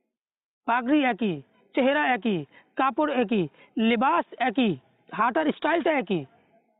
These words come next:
তার চলন একই, কথা বলার সিস্টেমটা একই, কথা বলার ধরন একই,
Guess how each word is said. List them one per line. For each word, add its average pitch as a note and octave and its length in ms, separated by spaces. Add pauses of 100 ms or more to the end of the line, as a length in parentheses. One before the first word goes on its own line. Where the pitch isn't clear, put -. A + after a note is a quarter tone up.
(360)
তার C#4 180
চলন E4 340
একই, G3 380 (320)
কথা D4 220
বলার D4+ 180
সিস্টেমটা C#4+ 560
একই, F3 240 (500)
কথা C#4+ 260
বলার D4+ 180
ধরন C4+ 320
একই, F#3+ 320